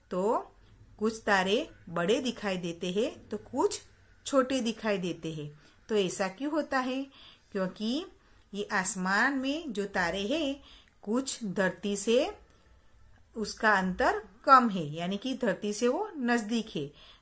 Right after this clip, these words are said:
जो ज-, तारे ज्यादा चमकते हुए दिखाई देते हैं और ज्यादा बड़े दिखाई देते हैं, वो धरती से उसका अंतर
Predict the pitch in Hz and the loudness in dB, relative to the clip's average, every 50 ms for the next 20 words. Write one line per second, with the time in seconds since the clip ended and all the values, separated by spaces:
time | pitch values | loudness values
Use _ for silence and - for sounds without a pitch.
0 | _ - 151 196 226 254 240 226 214 - - - 202 190 185 180 202 240 226 180 | _ -2 2 4 4 4 2 0 -6 -8 -6 0 2 2 2 2 2 0 0 0
1 | 202 175 160 160 220 254 262 - 262 220 214 208 208 - - 214 196 196 185 185 | 0 0 0 2 0 0 0 -2 -2 0 0 -2 -2 -4 -4 -4 -4 -2 -4 -4
2 | 175 170 165 - - 185 175 170 165 170 170 170 - 185 185 208 247 302 - - | -4 -6 -8 -8 -6 -6 -6 -4 -6 -8 -8 -6 -6 -2 0 0 0 -2 -4 -6
3 | - 208 190 180 175 190 185 180 196 202 190 202 208 226 262 262 233 233 - - | -6 -4 -4 -2 -2 -4 -2 -2 -2 -2 -2 0 0 0 0 0 -2 -6 -6 -6
4 | 196 185 175 180 180 180 - 196 190 202 214 269 330 - - - - - - - | -6 -4 -4 -6 -8 -6 -6 -4 -2 0 0 0 -2 -6 -12 -20 -20 -20 -20 -14
5 | - 180 185 202 185 196 190 175 180 - 202 190 185 - 233 214 185 180 - - | -8 -4 -2 -2 0 0 0 -2 -2 -4 -6 -6 -4 -2 -2 -2 -2 -4 -6 -4
6 | - 202 190 180 165 165 170 202 233 285 302 349 | 0 2 2 2 0 -2 -2 0 0 0 0 -4